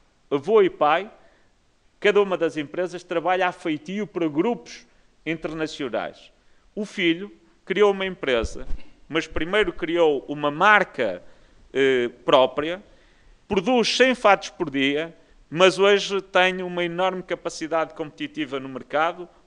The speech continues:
porque como, como acabou por afastar um conjunto de intermediários no processo e ele próprio tem lojas em Portugal e em Espanha onde coloca os seus produtos de marca própria,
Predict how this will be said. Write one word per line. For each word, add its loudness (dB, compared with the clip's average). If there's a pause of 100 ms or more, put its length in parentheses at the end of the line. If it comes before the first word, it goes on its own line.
(100)
porque -6
como, -10 (160)
como -10
acabou -8 (320)
por -6
afastar -6
um -16
conjunto -10
de -8
intermediários -10
no -14
processo -6
e -2
ele 0
próprio -4
tem -4
lojas 2
em -2
Portugal -2
e -6
em -8
Espanha -2
onde -10
coloca 2
os -8
seus -10
produtos -10
de -16
marca -6
própria, -2